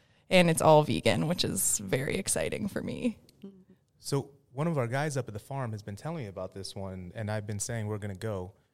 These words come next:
Speaker 2: But whenever I see a menu like that, I just
Speaker 1: Mm-hmm.
Speaker 2: get, you know, completely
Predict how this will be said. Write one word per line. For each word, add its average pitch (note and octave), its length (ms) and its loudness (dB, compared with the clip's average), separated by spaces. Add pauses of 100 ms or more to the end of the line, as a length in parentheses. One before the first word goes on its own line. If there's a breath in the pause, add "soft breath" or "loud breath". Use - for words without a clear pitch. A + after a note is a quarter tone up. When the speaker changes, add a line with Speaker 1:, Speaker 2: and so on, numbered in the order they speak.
(760)
Speaker 2:
But A2 80 -6
whenever C#3 260 -2
I C#3+ 60 -2
see C3 300 -4
a A#2 40 -2
menu A2+ 340 -2
like G2 240 -4
that, F#2+ 300 -4
I A2 140 -4
just G2 280 0
Speaker 1:
Mm-hmm. F3 100 0
Speaker 2:
get, G2+ 300 -6
you A2 80 -10
know, G2+ 160 -4
completely A2+ 800 -10